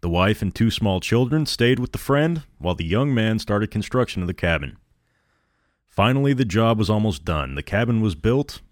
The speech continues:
of stout, unchinked logs and had two small windows set into the frames, one on each side of the stout plank door of the split logs.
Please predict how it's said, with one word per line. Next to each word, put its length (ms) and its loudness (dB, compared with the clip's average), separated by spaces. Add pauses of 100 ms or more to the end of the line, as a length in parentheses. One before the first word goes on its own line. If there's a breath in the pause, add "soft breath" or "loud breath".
(100)
of 140 -6
stout, 460 0 (760)
unchinked 580 0
logs 480 0
and 140 -4
had 220 0
two 220 2
small 300 2
windows 400 0
set 220 -2
into 220 -2
the 100 -4
frames, 560 -6 (1200)
one 200 0
on 120 0
each 280 -2
side 220 2
of 60 -2
the 60 -2
stout 340 0
plank 300 -2
door 280 -2
of 80 -4
the 60 -4
split 320 -4
logs. 500 -4